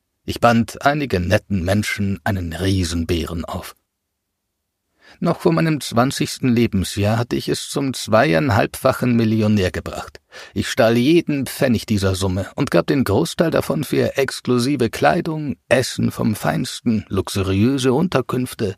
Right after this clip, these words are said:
fantastische Beute, teure Autos und andere sinnliche Genüsse aus. In jeder Hauptstadt Europas feierte ich Partys,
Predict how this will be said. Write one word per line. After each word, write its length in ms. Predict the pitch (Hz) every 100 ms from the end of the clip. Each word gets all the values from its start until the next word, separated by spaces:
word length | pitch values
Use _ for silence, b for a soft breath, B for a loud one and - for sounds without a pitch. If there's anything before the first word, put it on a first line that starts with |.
| _
fantastische 840 | - 120 - 127 - - 113 110
Beute, 580 | - 104 123 139 131 -
teure 480 | - 139 156 135 -
Autos 440 | 143 - 143 - B B B
und 220 | - -
andere 420 | - 120 90 85 87
sinnliche 480 | 92 92 80 -
Genüsse 480 | - 85 85 - 87
aus. 260 | - - - _ _ _ _ B B -
In 180 | 143
jeder 460 | 143 123 175 165 -
Hauptstadt 480 | 80 - - 127 -
Europas 540 | 110 104 104 85 -
feierte 480 | - 95 90 80 87
ich 180 | 78 -
Partys, 540 | 117 113 - 90 -